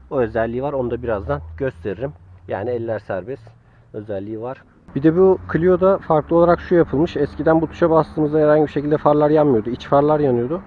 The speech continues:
Burada bu tuşa bastığımızda arabanın farları da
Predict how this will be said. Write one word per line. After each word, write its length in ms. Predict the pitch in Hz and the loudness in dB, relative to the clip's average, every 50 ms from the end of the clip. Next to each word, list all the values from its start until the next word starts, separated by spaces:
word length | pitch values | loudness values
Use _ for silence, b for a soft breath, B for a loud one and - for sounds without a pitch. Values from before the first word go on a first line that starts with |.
| - - - - - - | -14 -20 -20 -20 -10 -6
Burada 200 | 139 131 147 156 | -2 0 0 0
bu 60 | 156 151 | 0 -4
tuşa 240 | - - - 180 | -4 -2 0 2
bastığımızda 760 | 175 170 160 - - - 151 147 147 139 135 147 185 202 214 208 - - - - - - - - - | 2 2 0 -2 -2 -2 0 0 0 -2 -2 -2 -2 -2 -2 -6 -10 -14 -14 -16 -18 -18 -18 -10 -6
arabanın 460 | 135 131 135 135 139 143 160 170 170 - - - - - - | -4 -2 0 2 2 4 2 2 0 -2 -8 -18 -10 -4 0
farları 440 | 139 135 135 131 135 127 120 113 | 0 0 2 0 0 -2 0 0
da 240 | 127 143 160 165 165 | 0 2 2 0 0